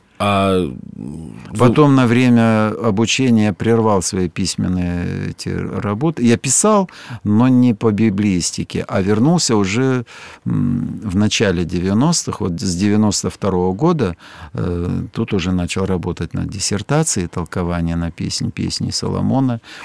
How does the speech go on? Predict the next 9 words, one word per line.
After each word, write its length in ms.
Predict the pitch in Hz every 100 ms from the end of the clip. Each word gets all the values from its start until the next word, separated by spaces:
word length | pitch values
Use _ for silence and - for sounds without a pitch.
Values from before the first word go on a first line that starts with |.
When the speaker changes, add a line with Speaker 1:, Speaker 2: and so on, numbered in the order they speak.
| - -
Speaker 2:
И 220 | 165 90 87
здесь 480 | 78 135 170 -
уже, 580 | 98 76 104 120 120 107 -
конечно, 480 | 87 90 98 107 90
был 240 | 92 87
доступ 600 | 82 92 87 - 90 - - - - - -
к 60 | -
литературе, 960 | 82 - 92 90 - 139 165 156 139 - - - -
э, 460 | 117 - 92 95